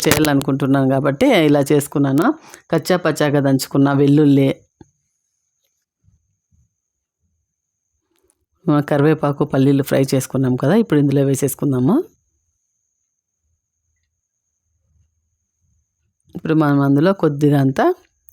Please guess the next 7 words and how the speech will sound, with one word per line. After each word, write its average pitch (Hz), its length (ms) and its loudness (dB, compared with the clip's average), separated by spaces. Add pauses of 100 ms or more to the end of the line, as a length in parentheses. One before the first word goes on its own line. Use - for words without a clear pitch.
(1120)
సాల్ట్, 156 480 0 (2750)
ఇంతకుముందు 165 420 2
మనం 156 220 4
అందులో 151 280 4
వేసాం 156 340 2
కదా 156 140 2 (220)
బియ్యం 151 220 4